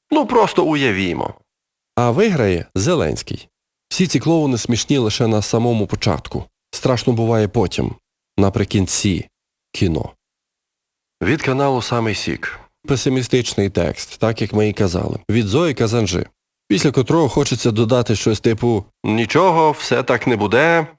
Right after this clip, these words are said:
Ну, врешті, багато політиків навіть після виграних війн втрачали посади, ми це знаємо,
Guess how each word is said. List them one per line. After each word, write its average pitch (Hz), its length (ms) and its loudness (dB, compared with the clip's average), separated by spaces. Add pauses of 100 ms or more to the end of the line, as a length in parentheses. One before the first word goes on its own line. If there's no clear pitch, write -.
Ну, 165 120 4
врешті, 139 380 2
багато 127 400 2
політиків 123 560 0
навіть 117 320 0
після 113 300 0
виграних 117 560 2
війн 147 280 0
втрачали 107 600 0
посади, 135 540 0
ми 110 140 -2
це 90 160 -4
знаємо, 120 600 0